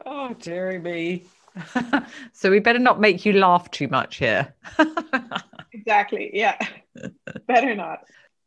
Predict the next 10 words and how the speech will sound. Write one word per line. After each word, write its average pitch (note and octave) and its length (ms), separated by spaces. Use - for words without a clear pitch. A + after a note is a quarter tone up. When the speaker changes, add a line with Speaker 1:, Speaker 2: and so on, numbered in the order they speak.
Speaker 1:
So, F4+ 260
Jetty, F#4 640
um, A#3 460
tell E4+ 200
us G#4 180
about C4+ 280
your A3+ 240
experience F#3 920
with E3+ 240
bulimia. E3 680